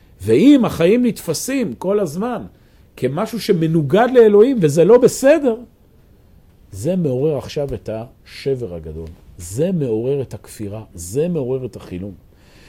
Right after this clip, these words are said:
אם יש פה תפיסת עולם עמוקה שהיא שונה מכל ההנחות הדתיות המקובלות. בדרך כלל ההנחות הדתיות המקובלות אומרות, "למה יש חילונות?" יש חילונות כי אנשים עם יצרים,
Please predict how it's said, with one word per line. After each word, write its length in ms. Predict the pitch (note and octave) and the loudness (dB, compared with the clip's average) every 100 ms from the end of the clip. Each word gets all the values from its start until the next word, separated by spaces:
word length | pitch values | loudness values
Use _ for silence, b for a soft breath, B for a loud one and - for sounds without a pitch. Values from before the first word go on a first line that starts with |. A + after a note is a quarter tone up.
| b E3 | b -8
אם 140 | E3 | -4
יש 160 | F3 F3 | -4 -6
פה 200 | F#3 E3 | -6 -6
תפיסת 480 | - C#3+ C3 F#3 F#3 | -6 -12 -8 -8 -8
עולם 340 | E3+ D3+ F3+ F3 | -8 -8 -8 -10
עמוקה 600 | D3+ D3 D3 E3+ F3 F#3+ | -10 -10 -10 -8 -8 -10
שהיא 280 | - D3 C3+ | -10 -10 -10
שונה 400 | - D3+ F3 F#3+ | -6 -6 -4 -6
מכל 380 | D#3 - F3 | -8 -2 -2
ההנחות 440 | E3+ C#3+ - D#3+ D#3 | -2 -6 -6 -6 -6
הדתיות 480 | B2+ A2 C3 D3+ C#3+ | -6 -6 -4 -4 -4
המקובלות. 680 | A2+ - G2+ A2 A#2+ - D2+ | -10 -10 -6 -4 -4 -8 -10
בדרך 240 | A2+ F#3+ | -6 -4
כלל 100 | F#3 | -4
ההנחות 320 | C#3+ C3 F3 | -6 -6 -6
הדתיות 300 | D#3 C3+ F#3 | -6 -6 -6
המקובלות 460 | D#3 - C#3+ F3 F3 | -6 -4 -4 -4 -4
אומרות, 340 | D#3 G3+ F#3+ B B | -4 -4 -4 B B
"למה 260 | G2+ C3+ F3+ | -6 -4 -2
יש 240 | C#3 C3+ | -4 -4
חילונות?" 600 | - B2+ A2+ D#2+ D#2+ - _ b b b - | -10 -8 -8 -8 -14 -20 _ b b b -18
יש 160 | - - | -16 -8
חילונות 600 | D#3 F3+ D#4+ D#4+ C#4+ C#4+ b b _ | -4 -2 0 0 0 -4 b b _
כי 140 | - | -8
אנשים 320 | G#3 A#2+ G#3+ | -6 -6 -4
עם 140 | G3+ D#3+ | -2 -2
יצרים, 600 | C3+ - - A#2+ B2 | -4 -6 -6 -2 -2